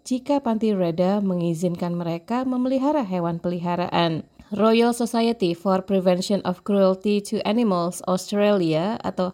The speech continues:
Himpunan Masyarakat Anti Kekerasan Terhadap Hewan di Australia mengatakan ada dua puluh delapan juta hewan peliharaan di Australia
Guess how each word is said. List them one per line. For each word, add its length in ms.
Himpunan 480
Masyarakat 720
Anti 320
Kekerasan 560
Terhadap 400
Hewan 320
di 80
Australia 560
mengatakan 720
ada 320
dua 240
puluh 160
delapan 400
juta 320
hewan 400
peliharaan 560
di 160
Australia 720